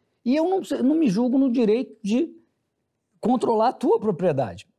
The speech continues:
Mas tem uma discussão sobre eficiência e tal, mas é apenas pra colocar a discussão sobre algumas das contribuições que o Rothbard também teve várias. Ele falou muito de filosofia política também, que é um outro tema, não era economia.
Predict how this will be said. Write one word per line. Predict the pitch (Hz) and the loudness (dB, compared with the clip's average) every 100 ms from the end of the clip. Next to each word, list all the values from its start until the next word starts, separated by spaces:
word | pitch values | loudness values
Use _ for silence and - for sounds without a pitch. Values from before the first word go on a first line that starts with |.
| _ _ _ _ | _ _ _ _
Mas | 226 - | -2 0
tem | 311 | 0
uma | 294 | -2
discussão | 180 196 - 233 214 | -2 -8 -4 -2 0
sobre | 202 170 | 0 0
eficiência | 170 196 - 403 294 285 220 165 | 0 -4 -4 0 2 2 0 -2
e | |
tal, | 202 196 - | -2 -4 -6
mas | 294 302 | -4 0
é | 453 349 | -2 -2
apenas | - - 302 285 | -4 0 0 0
pra | - 262 | -2 -2
colocar | 254 214 220 | 0 2 0
a | 208 | -2
discussão | 170 - - 214 | -4 -10 -4 -4
sobre | - 190 180 - | -2 -2 0 0
algumas | 185 170 165 214 185 | 0 0 2 2 0
das | 180 | -2
contribuições | 190 170 170 151 151 - 170 160 | -2 -4 -2 -2 -4 -2 -2 -4
que | - 143 | -4 -4
o | 135 | -2
Rothbard | 165 196 156 | -2 -2 -6
também | - 127 | -2 -4
teve | 131 113 110 | -2 -4 -4
várias. | 110 107 101 _ _ _ | -2 -4 -6 _ _ _
Ele | 147 | -4
falou | 147 185 170 | -2 0 0
muito | 160 180 175 | 0 0 -2
de | 151 | -6
filosofia | 170 165 156 131 165 | -2 0 -2 -2 -4
política | 156 156 151 156 - 117 | -2 -2 -2 -4 -6 -8
também, | 120 104 101 98 | -4 -4 -6 -4
que | 123 | -2
é | |
um | 117 123 | -2 0
outro | 127 131 131 | -2 -4 -6
tema, | 135 123 | -4 -2
não | 127 | -2
era | 127 139 | 0 -2
economia. | 135 147 139 135 131 | -2 -2 0 0 -2